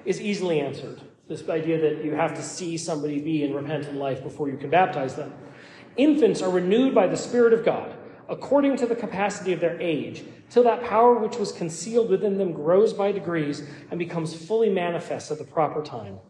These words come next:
Again, when they argue there is no other way in which we are reconciled to God and become heirs of adoption than by faith,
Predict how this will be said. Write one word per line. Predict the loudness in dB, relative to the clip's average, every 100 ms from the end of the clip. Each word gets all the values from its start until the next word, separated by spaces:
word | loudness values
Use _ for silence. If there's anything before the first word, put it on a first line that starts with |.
| _ _ _ -12 0
Again, | 6 6
when | 6
they | 6
argue | 6 6 4
there | 2 2
is | 2
no | 6 6
other | 6
way | 6 4 4
in |
which | 2 0
we | 2
are | 4
reconciled | 4 2 0 0 2 2
to | 2
God | 4 4 4 0 -8 -12
and | -8
become | -6 -4 -4
heirs | 0 2 4
of | 2
adoption | 0 2 2 0 -6 -2
than | 0
by | 0
faith, | -2 0 0 -2 -8